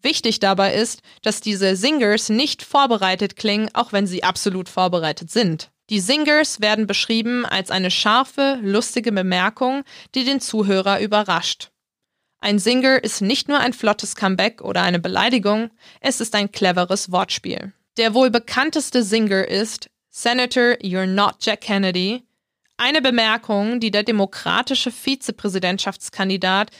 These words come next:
Senator Lloyd Bentsen während der U-S-Vizepräsidentschaftsdebatte von neunzehnhundertachtundachtzig gegenüber dem republikanischen Vizepräsidentschaftskandidaten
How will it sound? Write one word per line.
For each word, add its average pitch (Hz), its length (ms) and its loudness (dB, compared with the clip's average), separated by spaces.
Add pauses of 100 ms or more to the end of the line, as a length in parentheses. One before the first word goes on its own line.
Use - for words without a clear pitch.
(160)
Senator 233 640 2
Lloyd 214 380 2
Bentsen 214 640 -2 (360)
während 247 340 2
der 214 160 4
U-S-Vizepräsidentschaftsdebatte 202 2000 -2
von 202 260 -2
neunzehnhundertachtundachtzig 247 1600 0 (380)
gegenüber 262 460 2
dem 254 140 0
republikanischen 220 1040 0
Vizepräsidentschaftskandidaten 202 1900 -2